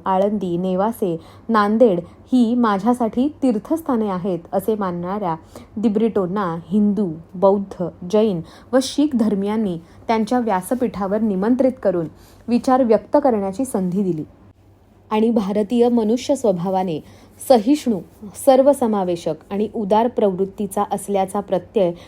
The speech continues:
त्यांनी अनेकदा घेतला. दिब्रिटो यांचे सुरुवातीचे लेखन स्फुट स्वरूपाचे होते.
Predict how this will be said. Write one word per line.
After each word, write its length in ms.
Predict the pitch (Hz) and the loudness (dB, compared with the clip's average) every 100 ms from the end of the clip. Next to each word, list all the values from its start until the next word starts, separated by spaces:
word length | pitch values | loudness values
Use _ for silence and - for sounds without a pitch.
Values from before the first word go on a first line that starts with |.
| - | -10
त्यांनी 220 | 202 196 233 | -4 -4 -4
अनेकदा 400 | 202 180 202 185 | -6 -4 -4 -4
घेतला. 300 | 170 165 160 - - - _ _ _ _ - | -6 -8 -10 -10 -16 -20 _ _ _ _ -8
दिब्रिटो 680 | 220 220 233 294 285 208 175 - 233 | -2 0 2 2 4 2 0 -4 0
यांचे 480 | 220 220 - 220 | 2 0 0 0
सुरुवातीचे 800 | 240 269 214 226 269 311 294 302 | 0 -2 2 4 4 4 0 2
लेखन 520 | 262 190 - 233 175 196 - - - - | 0 0 -4 -4 -4 -8 -14 -20 -16 -8
स्फुट 320 | - 311 302 - | 0 0 0 -4
स्वरूपाचे 540 | 247 196 185 175 180 | -2 0 -2 -4 -6
होते. 280 | 175 165 | -8 -8